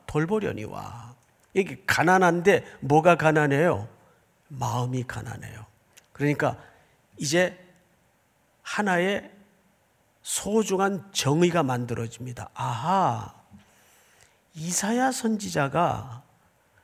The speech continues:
이스라엘 백성들에게 마음이 가난하다라고 말하는 상태는 어떤 상태인가 하면 지금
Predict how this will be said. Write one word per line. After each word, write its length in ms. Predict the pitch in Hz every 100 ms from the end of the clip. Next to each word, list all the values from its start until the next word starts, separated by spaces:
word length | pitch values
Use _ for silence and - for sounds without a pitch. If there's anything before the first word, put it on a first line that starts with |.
| _ _ _ _
이스라엘 680 | 147 165 - 254 254 247 240
백성들에게 1160 | 156 - 170 156 123 113 147 190 143 - - - _ _ _ _ _ _ _
마음이 1040 | 143 156 143 165 214 233 285 330 392 392 -
가난하다라고 1080 | - 160 196 220 - 208 208 202 196 196
말하는 540 | 202 175 165 170 170 160
상태는 580 | - 170 156 160 196 -
어떤 380 | 139 139 202 190
상태인가 640 | - 165 - 160 156 143 127
하면 220 | 160 143
지금 420 | 180 220 349